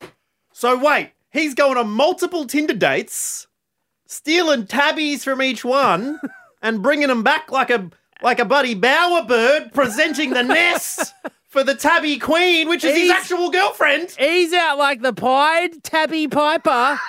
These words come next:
Speaker 2: <laughs> just tooting along trail of tabbies in his tracks.
Speaker 1: Tooting his tabby tune <laughs> all the way back. Does he, like,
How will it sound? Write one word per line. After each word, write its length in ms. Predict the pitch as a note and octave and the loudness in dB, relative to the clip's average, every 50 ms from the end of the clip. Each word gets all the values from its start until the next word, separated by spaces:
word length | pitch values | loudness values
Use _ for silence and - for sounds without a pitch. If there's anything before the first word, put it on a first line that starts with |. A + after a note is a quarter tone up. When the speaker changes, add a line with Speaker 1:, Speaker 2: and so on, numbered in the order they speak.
| - - - | -12 -16 -16
Speaker 2:
<laughs> 280 | _ - - - - _ | _ -16 -16 -16 -18 _
just 340 | - D4+ C#4+ C#4 - - _ _ | -2 -2 0 0 -2 -6 _ _
tooting 460 | - - - E4+ F#4 F4 D#4 D#4 D#4 | -8 -4 -2 0 0 0 -2 -2 0
along 840 | D#4+ D4+ D4+ D4+ D4+ D#4 D4+ D4+ D4 C#4+ C#4 C4 B3+ B3 A#3+ G#3+ - _ _ - G#3+ - | 0 2 2 2 4 4 2 2 2 0 0 0 0 0 -2 -4 -8 _ _ -18 -14 -10
trail 480 | - - - C#4+ C#4 C#4 C#4+ D4 D4 C#4 | -6 0 2 2 4 4 4 4 4 2
of 120 | B3+ G3+ | 0 -2
tabbies 520 | - - D4 C#4 C#4 C4 C#4+ C4+ B3 G3+ | -4 -2 -2 -2 0 0 0 0 0 0
in 80 | B3 A#3 | 2 2
his 240 | A#3+ A3+ G#3 E3+ - | 2 2 0 -2 -6
tracks. 600 | - - - C4+ C4+ C4 A3+ - - _ - - | -8 -2 0 0 0 0 -4 -10 -14 _ -14 -8
Speaker 1:
Tooting 460 | - - D#4+ F4 E4+ E4+ F4 E4 D4+ C#4+ | 0 2 4 4 4 2 0 0 0 0
his 220 | - D#4 C#4 B3 - | 2 0 0 0 -4
tabby 520 | - - - D4+ D#4+ D4 D4+ D4+ C#4 B3+ | -8 -4 -2 0 0 0 0 -2 -4 -6
tune 800 | - - - - C#4+ D4 D4+ D4+ D4 C4+ B3 A#3+ A#3+ A#3 B3+ C4+ D4 C#4 - - - | -6 -10 -6 -4 -2 -2 0 0 2 2 2 2 2 2 2 2 2 0 0 -2 -8
<laughs> 140 | _ _ - | _ _ 0
all 280 | B3 C4 C#4 D4 D4+ D4 | 2 4 4 4 2 2
the 100 | C4+ C#4+ | 2 2
way 260 | C4+ C4+ C4 B3+ A3+ F#3+ | 2 2 2 2 0 0
back. 460 | F#3+ B3 C4 B3 A#3+ - F#3 - - _ _ _ _ | 0 0 0 2 0 -2 -4 -8 -14 _ _ _ _
Does 100 | - B3 | -12 -8
he, 120 | C4 C4 C4+ | -4 -2 0
like, 360 | C4+ C4+ C4+ C4 - - | 2 2 0 -2 -4 -10